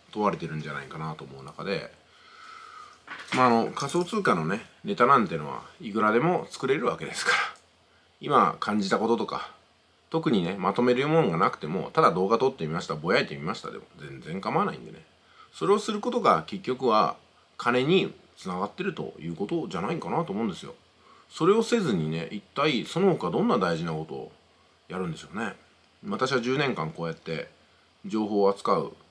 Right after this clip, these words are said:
そういったね、仕事をしてきて思うのは、まさに情報を扱ってますかってことなんですよ。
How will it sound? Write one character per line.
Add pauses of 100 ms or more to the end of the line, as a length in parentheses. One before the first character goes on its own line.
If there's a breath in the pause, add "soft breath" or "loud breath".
(720)
そ
う
い
っ
た
ね、
仕
事
を
し
て
き
て
思
う
の
は、 (760)
ま
さ
に
情
報
を
扱
っ
て
ま
す
か
っ
て
こ
と
な
ん
で
す
よ。